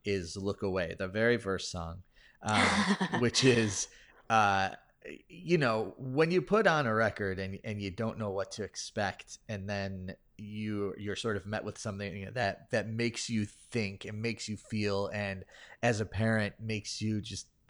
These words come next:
Speaker 1: empathize just s-, so immensely, um,
Speaker 2: Mm.
Speaker 1: i-, is, uh, it's, it's pretty, it's pretty rare.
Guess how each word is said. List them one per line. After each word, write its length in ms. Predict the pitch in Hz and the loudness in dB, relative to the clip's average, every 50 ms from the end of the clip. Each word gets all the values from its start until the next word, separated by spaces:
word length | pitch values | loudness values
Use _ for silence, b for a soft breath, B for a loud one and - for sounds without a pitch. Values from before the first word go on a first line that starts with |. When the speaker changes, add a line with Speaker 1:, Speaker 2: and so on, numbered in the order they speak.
| - - | -10 -6
Speaker 1:
empathize 840 | - 135 117 - 113 - - 117 107 101 101 104 104 98 - - - | -4 -4 -2 -2 -4 -2 0 0 2 2 2 2 0 -2 -4 -6 -8
just 280 | - 107 - - - _ | -8 -8 -8 -8 -10 _
s-, 180 | - - - - - | -14 -16 -16 -16 -16
so 460 | - - - - - 127 120 120 117 | -12 -10 -6 -2 2 4 4 4 4
immensely, 800 | 107 101 104 113 117 110 - - - 104 101 98 95 98 95 b b b b b b b | 2 2 0 -2 -2 -2 -4 -6 -4 -2 -2 -2 -2 -2 -4 b b b b b b b
um, 360 | - - 113 104 - 98 95 95 | -2 0 2 2 2 0 2 4
Speaker 2:
Mm. 300 | 226 220 214 208 196 196 - _ _ 117 | 4 6 6 4 2 0 -6 _ _ -8
Speaker 1:
i-, 80 | - - | -4 -2
is, 460 | 123 120 113 110 104 95 92 - 107 | 0 2 2 2 0 0 -2 -2 0
uh, 400 | 104 104 101 95 95 98 95 101 - - 123 120 127 - - _ _ _ | 0 0 2 0 0 -2 -2 -4 -10 -14 -14 -14 -14 -16 -20 _ _ _
it's, 360 | - 131 123 113 - - - - | -6 -6 -6 -6 -6 -10 -6 -4
it's 260 | 135 123 - - - - - | -4 -4 -2 -4 -8 -10 -12
pretty, 720 | - - - - 175 170 160 160 151 147 143 135 131 127 - - - | -16 -16 -8 -4 -2 0 2 2 4 4 4 4 4 2 0 -2 -6
it's 180 | 123 110 - - | -8 -8 -8 -10
pretty 400 | - - - 151 147 139 131 117 | -14 -6 -2 0 2 2 2 2
rare. 680 | 95 87 90 95 101 101 98 95 90 82 - - 107 | 0 -2 -2 0 0 2 2 0 0 -2 -4 -8 -10